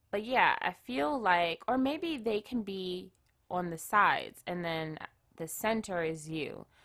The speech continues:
So you are listening to the chatter of Debbie and Nancy, and they're just filling your head up with so much negativity,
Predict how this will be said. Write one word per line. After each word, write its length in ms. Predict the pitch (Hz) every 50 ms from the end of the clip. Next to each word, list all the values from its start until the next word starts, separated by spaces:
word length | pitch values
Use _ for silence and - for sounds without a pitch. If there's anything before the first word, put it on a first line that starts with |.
| _ _ _ _ _
So 220 | - - 202 196
you 320 | 208 202 214 240 262 269 -
are 180 | - 208 208 208
listening 580 | 202 202 202 220 - - - 233 226 220 220 220
to 160 | - 214 190
the 120 | 180 175
chatter 460 | 175 - - - 202 202 202 202 202
of 280 | 196 185 170 165 156 -
Debbie 400 | - 180 170 175 185 196 196 202
and 160 | 185 180 165
Nancy, 680 | 160 156 156 156 156 160 - - 165 170 - - - 156 165 - _ _ _ _ _ _ _ _ _ _ -
and 160 | 180 185 196
they're 140 | 196 208 233
just 380 | 226 247 233 - - - - - _ _ _ _
filling 400 | - 302 349 381 392 392 381 359
your 160 | 359 349 349
head 260 | 339 285 285 277 294
up 260 | 302 294 294 294 285 -
with 360 | - 208 208 196 190 190 190 - _ _ _ _ _ _ _ _ _ _ _ _ - - - - -
so 220 | 277 254 269 302
much 360 | 311 320 330 330 330 - -
negativity, 960 | - 311 302 302 320 320 311 - - 285 262 - 254 - - 247 240 247 262